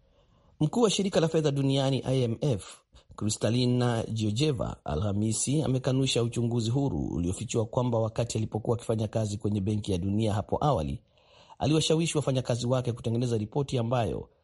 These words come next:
haitakasirisha China. Kwa mujibu wa shirika la habari la A F P, Benki ya Dunia, kufuatia ufichuzi huo, ilitangaza mara moja kusitisha ripoti yake kwa jina Doing Business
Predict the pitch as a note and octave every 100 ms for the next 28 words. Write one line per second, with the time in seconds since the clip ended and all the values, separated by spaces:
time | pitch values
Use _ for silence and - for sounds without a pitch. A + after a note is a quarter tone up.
0 | _ _ - F2+ A2 A2 - - - D2+
1 | F2+ E2+ E2 - - _ _ _ _ -
2 | A#3+ B3+ A#3 F3 F3 F3+ D#3+ C#3+ D3 C#3+
3 | B2 - C#3 C3 A#2 A2 - B2+ - -
4 | F#2 B2 B2 B2+ A#2 A#2+ C3 B2+ C3 -
5 | - G2 B2+ A2 A2+ A#2 A2+ A#2 C3+ C3
6 | D#3 D#3 D3 C#3+ C#3 C3+ C3 B2+ B2+ B2+
7 | A#2+ A#2 - B2+ A#2+ A2 A2+ A2 A2+ A2+
8 | B2 A2+ F#2 - G#2 G#2+ A2+ G#2+ G2+ B2+
9 | A#2 C3 D#3 D#2+ D2